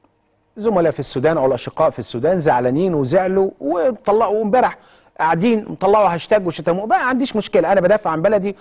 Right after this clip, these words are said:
ومتقبل الناس اللي بيبقوا غاضبين، غضبانين. فأنتوا غضبانين على بلدكم وأنا غضبان على بلدي، فمن حقي أدافع عن بلدي.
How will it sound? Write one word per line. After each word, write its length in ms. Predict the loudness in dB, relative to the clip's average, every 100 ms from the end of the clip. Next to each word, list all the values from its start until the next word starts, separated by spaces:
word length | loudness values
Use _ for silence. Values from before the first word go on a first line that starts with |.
| _ -2
ومتقبل 680 | 0 2 0 0 -2 -4 -8 _ _ _
الناس 340 | -4 0 0 0
اللي 120 | -2
بيبقوا 260 | 0 0 0
غاضبين، 420 | 0 -2 -2 -4 -14 -10
غضبانين. 520 | -4 -2 -2 -4 -4 -10 _ _ _
فأنتوا 260 | -2 0 2
غضبانين 580 | 0 0 0 0 -2 -6
على 160 | -2 2
بلدكم 340 | 2 0 2
وأنا 140 | 0 0
غضبان 300 | -2 0 -2
على 180 | -2 -2
بلدي، 340 | -6 -10 -20 _ _ _ _
فمن 220 | -4 -4 -2
حقي 340 | -2 0 0
أدافع 280 | 0 -2 -2
عن 140 | -2
بلدي. 320 | -2 -4 -8